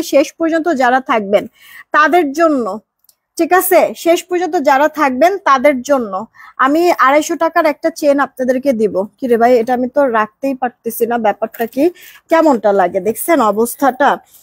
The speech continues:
তাড়াহুড়া করলে যা হয় আর কি। আচ্ছা এভাবেই থাকুক, তাহলে হয়তো বা বুঝতে পারবেন আপনারা।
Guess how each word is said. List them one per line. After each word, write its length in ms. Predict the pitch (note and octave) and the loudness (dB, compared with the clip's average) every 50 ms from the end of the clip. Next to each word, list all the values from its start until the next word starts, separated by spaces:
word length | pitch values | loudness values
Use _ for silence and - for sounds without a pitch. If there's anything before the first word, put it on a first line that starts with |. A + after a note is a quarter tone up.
| - - - - - - _ _ _ _ _ - | -20 -20 -20 -20 -20 -20 _ _ _ _ _ 2
তাড়াহুড়া 580 | D#4 D#4 E4 F4 F#4+ G4 F4+ F4+ E4+ E4+ F4 E4+ - - F4+ | 2 4 4 4 4 4 4 4 2 2 0 0 -2 0 0
করলে 380 | F#4 F#4+ F#4 F#4 F4+ F4+ F4+ D4+ C4 G#3+ - - | 2 2 2 2 2 2 4 2 2 0 0 0
যা 120 | C#4+ C4 C4+ D4 D4+ B3+ G#3 G#3+ | 2 2 2 2 0 -2 -6 -6
হয় 300 | A#3+ A#3+ A#3+ B3 C4+ D4 D4 B3+ | -2 0 2 4 4 4 2 2
আর 80 | G#3+ G#3+ G#3 _ | 0 -4 -8 _
কি। 120 | - G3+ F3+ G3+ - _ _ _ _ _ _ _ _ - | -14 -14 -14 -14 -16 _ _ _ _ _ _ _ _ -18
আচ্ছা 180 | G#3+ G#3 - A#3+ A#3 A#3+ | -16 -14 -10 -8 -6 -4
এভাবেই 320 | A#3 C4 B3+ C4+ C4+ C4 C4 - | -4 -2 0 0 0 0 -2 -4
থাকুক, 260 | A#3+ G3+ - - F#3+ - - | -8 -8 -8 -10 -14 -10 -6
তাহলে 260 | G#3+ A3 A#3 A3+ A3+ A#3 B3 B3 | -6 -4 -4 -2 -2 -2 -2 -2
হয়তো 200 | A#3 A3 A#3 A3+ A3+ | -4 -4 -4 -2 -2
বা 60 | A3+ G#3+ - | -2 -4 -6
বুঝতে 220 | G#3 - - - - - | -10 -14 -14 -10 -6 -4
পারবেন 240 | G3+ G3 G3+ G3+ G3 F#3+ | -4 -4 -4 -4 -8 -8
আপনারা। 260 | - - G3 F#3 G3+ | -8 -6 -4 -4 -4